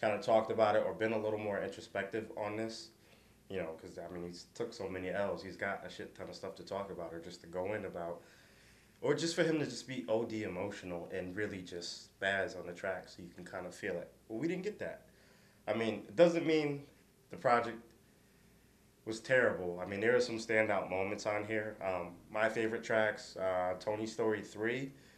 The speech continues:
Wow. The production on that, it's just a very simple beat,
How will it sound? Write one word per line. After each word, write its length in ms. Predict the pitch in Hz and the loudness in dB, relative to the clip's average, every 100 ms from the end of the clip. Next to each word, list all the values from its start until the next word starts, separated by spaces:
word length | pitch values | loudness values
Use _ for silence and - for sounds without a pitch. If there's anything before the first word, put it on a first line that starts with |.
| - - - - - - - | -20 -20 -20 -20 -20 -20 -10
Wow. 380 | 90 95 85 - - - | 0 0 0 -2 -10 -10
The 40 | |
production 520 | 113 107 131 131 156 | -6 4 4 6 2
on 160 | 139 139 | 4 6
that, 240 | 131 123 | 6 4
it's 180 | - - | 0 -4
just 180 | 147 - | -4 -2
a 60 | |
very 380 | 107 113 143 139 | 0 4 4 4
simple 420 | - 131 107 92 - | 2 0 2 -4 -4
beat, 300 | 117 113 | -4 -4